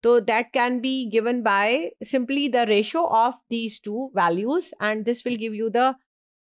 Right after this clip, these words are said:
uh, the measure of the securities risk। So, सिक्योरिटी रिस्क को हमने account for करना है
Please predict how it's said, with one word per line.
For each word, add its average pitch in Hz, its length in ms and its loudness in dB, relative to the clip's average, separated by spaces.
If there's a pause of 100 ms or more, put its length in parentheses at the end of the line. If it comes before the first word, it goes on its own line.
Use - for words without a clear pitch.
(120)
uh, 208 200 6
the 208 180 2
measure 226 520 2
of 226 260 0
the 262 100 2
securities 254 880 0 (140)
risk। 175 360 -4 (440)
So, 269 220 2 (140)
सिक्योरिटी 302 640 2
रिस्क 302 340 0
को 320 420 2
हमने 302 280 2
account 320 300 0
for 330 220 2
करना 311 240 2
है 311 120 0